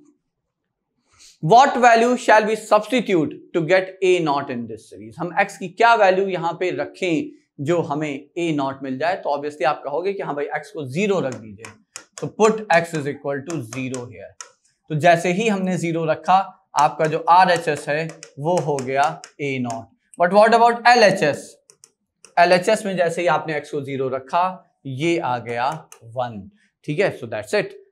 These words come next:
तो पहला आंसर आ गया आपका, A naught is nothing but one here। तो जो ए नॉट है वो आपका यहाँ पे वन है बच्चों, तो ये पहला आंसर आ गया।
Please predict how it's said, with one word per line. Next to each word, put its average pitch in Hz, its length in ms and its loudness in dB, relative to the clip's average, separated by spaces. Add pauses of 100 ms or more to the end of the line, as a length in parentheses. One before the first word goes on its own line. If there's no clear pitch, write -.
तो 151 60 -8
पहला 185 320 4
आंसर 151 320 2
आ 127 120 0
गया 139 160 -2
आपका, 175 480 -2
A 220 260 6
naught 156 500 0
is 147 120 -6
nothing 147 600 -2
but 143 260 0 (140)
one 123 260 0
here। 95 220 -12 (300)
तो 147 120 -6
जो 160 220 -6
ए 202 220 2
नॉट 156 280 0
है 160 220 2
वो 151 240 -4
आपका 139 340 0
यहाँ 123 360 -6
पे 185 140 0 (540)
वन 170 220 4 (120)
है 147 140 0
बच्चों, 139 480 -6
तो 151 100 -6
ये 139 160 -6 (160)
पहला 143 260 0
आंसर 127 540 -8
आ 117 120 -6
गया। 113 240 -12